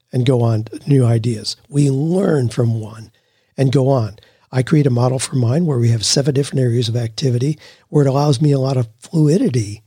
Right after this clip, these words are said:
in what the business looks like from year to year. So it's not the same as it was five years ago, even if there are core elements that are the same. So you will probably be able to draw from the experience you've had with your manufacturing company, but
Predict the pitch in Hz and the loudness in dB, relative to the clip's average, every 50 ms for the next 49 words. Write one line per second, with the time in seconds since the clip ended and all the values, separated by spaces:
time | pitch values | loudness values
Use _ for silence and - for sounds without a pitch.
0 | _ _ _ _ - - 151 143 143 143 135 131 151 - - 131 143 143 131 151 | _ _ _ _ -2 0 2 2 2 2 2 0 -2 -2 0 0 0 2 2 0
1 | 131 - - 226 190 - - 190 147 117 113 - - 139 127 127 127 123 110 113 | 0 0 -2 -2 -2 -2 -4 -4 -4 -4 -4 -4 -2 -2 0 2 2 0 0 0
2 | 113 113 113 - - - 147 131 - - 151 147 147 - 139 - - - 196 220 | -2 -4 -4 -4 -2 0 0 0 2 0 0 0 0 0 -2 0 0 0 0 0
3 | 247 190 143 - - 127 120 117 113 - - 139 127 120 117 127 120 113 - 117 | 0 0 -2 -2 0 0 0 0 0 0 0 0 0 2 2 0 0 0 -2 -2
4 | 117 120 113 110 - - - - - - - 156 175 214 202 170 - - 190 156 | -4 -4 -4 -6 -8 -12 -20 -20 -12 -4 0 2 2 2 2 0 0 0 0 0
5 | 147 131 117 - - 151 147 143 139 151 165 151 127 117 113 - 131 113 110 113 | 0 0 -4 -4 -4 -2 -2 0 0 0 0 0 0 -2 -2 -2 -4 -4 -4 -4
6 | 107 110 104 101 - - - - - 123 107 101 104 _ _ _ _ _ _ _ | -6 -6 -8 -10 -10 -8 -6 -4 -4 -6 -6 -8 -14 _ _ _ _ _ _ _
7 | _ _ _ _ _ - - 160 143 147 175 131 143 175 220 269 240 185 120 - | _ _ _ _ _ -2 0 2 2 2 2 2 2 2 2 2 0 -2 -2 0
8 | 165 165 160 156 151 139 139 143 147 127 120 117 113 107 107 117 123 151 147 147 | 0 2 4 4 4 4 2 2 2 2 0 -2 -2 -2 -2 -2 0 0 0 0
9 | 156 135 123 - - 156 165 185 190 165 143 - - - 208 208 196 170 - - | -2 -2 -2 -2 0 0 0 0 0 -2 -2 -4 -4 -2 0 0 0 0 0 0
10 | - 151 139 117 - - - 202 202 175 127 113 107 107 - - - _ _ _ | 0 0 0 0 -4 -6 -4 -2 -2 0 -2 -4 -6 -10 -14 -20 -20 _ _ _
11 | _ _ _ - 156 139 - 202 147 143 135 127 120 - 135 123 113 - - 120 | _ _ _ -4 -2 -2 0 2 2 2 2 2 0 0 0 0 0 -2 -2 -4
12 | 110 - 127 117 104 - 117 110 117 127 117 _ _ _ _ _ _ _ _ _ | -2 0 -2 -2 -2 -4 -6 -8 -10 -10 -12 _ _ _ _ _ _ _ _ _
13 | _ _ _ - 175 196 160 131 - | _ _ _ 0 2 2 2 0 -4